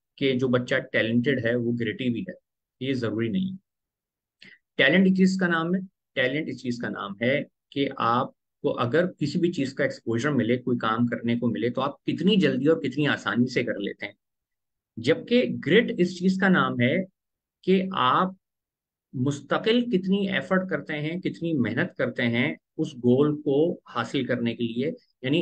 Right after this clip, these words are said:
एक शख्स जो, जिसको कोई मैथ्स का सवाल दिया जाए सॉल्व करने के लिए और वो हिम्मत ना हारे और वो कोशिश पे कोशिश किया जाए, अ, despite of failure वो attempt किया जाए कि मैं इसको सॉल्व करके रहूंगा, तो ऐसा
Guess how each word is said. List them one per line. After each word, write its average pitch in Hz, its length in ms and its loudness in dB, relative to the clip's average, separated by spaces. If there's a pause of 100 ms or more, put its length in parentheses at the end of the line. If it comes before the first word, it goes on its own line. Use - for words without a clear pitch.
एक 147 180 -2
शख्स - 400 -4
जो, 147 520 2 (220)
जिसको 127 340 -2
कोई 147 160 0
मैथ्स 110 340 0
का 165 120 -6
सवाल 135 380 -2
दिया 123 220 0
जाए 113 180 0
सॉल्व 117 300 -6
करने 117 260 -4
के 107 80 -6
लिए 110 320 0 (540)
और 147 140 4
वो 208 100 4
हिम्मत 180 400 4
ना 156 160 4
हारे 117 340 0
और 139 280 -2
वो 170 80 -4
कोशिश 151 480 -6
पे 202 140 -6
कोशिश 147 380 -4
किया 117 280 0
जाए, 113 320 -2 (680)
अ, 123 280 4
despite 127 580 0
of 139 120 -2 (120)
failure 139 460 2
वो 147 80 -2
attempt 190 520 -2
किया 135 220 0
जाए 113 260 0 (120)
कि 156 80 -4
मैं 143 200 -2
इसको 143 220 -6
सॉल्व 185 440 0
करके 147 260 2
रहूंगा, 117 560 -4
तो - 180 -2
ऐसा 185 540 4